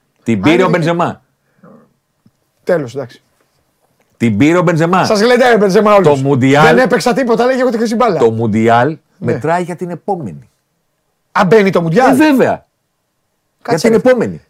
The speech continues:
Speaker 2: Και άμα κάνει ο Σαλάχ παπάδες και
Speaker 1: Τι
Speaker 2: πάρουμε
Speaker 1: είναι;
Speaker 2: Champions League και
Speaker 1: Ωραία.
Speaker 2: κάνουμε τέτοια.
Speaker 1: Μονομαχία Μέση Σαλάχ.
Speaker 2: Α, πάμε, ψηφι-, να ψηφίσουμε όλοι.
Speaker 1: Αλλά,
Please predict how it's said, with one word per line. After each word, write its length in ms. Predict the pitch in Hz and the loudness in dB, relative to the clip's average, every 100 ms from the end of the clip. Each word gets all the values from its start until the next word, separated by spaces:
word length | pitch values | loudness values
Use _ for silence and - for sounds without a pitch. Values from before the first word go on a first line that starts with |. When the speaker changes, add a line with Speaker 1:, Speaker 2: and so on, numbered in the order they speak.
| - | -8
Speaker 2:
Και 100 | 226 | -6
άμα 200 | 240 226 | -4 -2
κάνει 260 | 240 240 | -2 -2
ο 120 | 233 | -2
Σαλάχ 400 | 208 202 214 240 | -2 -2 -2 -4
παπάδες 460 | - 190 - 202 196 | -4 -4 -2 -2 -4
και 80 | 196 | -4
Speaker 1:
Τι 60 | |
Speaker 2:
πάρουμε 260 | - 226 208 208 | -4 -4 -4 -6
Speaker 1:
είναι; 200 | 202 185 | -4 -4
Speaker 2:
Champions 200 | 165 208 | -6 -6
League 60 | |
και 120 | 180 - | -4 -2
Speaker 1:
Ωραία. 140 | 233 | -2
Speaker 2:
κάνουμε 220 | 202 180 | -2 -4
τέτοια. 380 | 170 214 208 165 | -2 -2 -2 -4
Speaker 1:
Μονομαχία 680 | 254 208 165 147 135 262 220 | -2 0 0 -2 -2 0 0
Μέση 260 | 208 220 190 | 0 -2 -2
Σαλάχ. 280 | 180 131 87 _ _ _ _ _ _ _ _ _ _ _ _ _ - | -4 -4 -6 _ _ _ _ _ _ _ _ _ _ _ _ _ -16
Speaker 2:
Α, 100 | 135 | -12
πάμε, 200 | 139 135 | -10 -12
ψηφι-, 160 | 127 147 | -16 -14
να 60 | 143 | -14
ψηφίσουμε 400 | - - - 165 | -14 -20 -18 -16
όλοι. 120 | 113 _ _ - _ _ - | -16 _ _ -20 _ _ -2
Speaker 1:
Αλλά, 600 | 117 131 131 139 147 151 | 2 2 4 2 2 -2